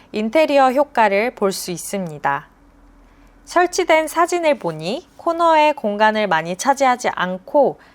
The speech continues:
실내 인테리어와 정말 잘 어울리네요.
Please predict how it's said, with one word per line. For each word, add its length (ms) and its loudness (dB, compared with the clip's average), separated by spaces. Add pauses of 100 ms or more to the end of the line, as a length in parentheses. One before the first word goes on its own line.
(120)
실내 400 0
인테리어와 640 2
정말 560 -2
잘 260 0
어울리네요. 880 -2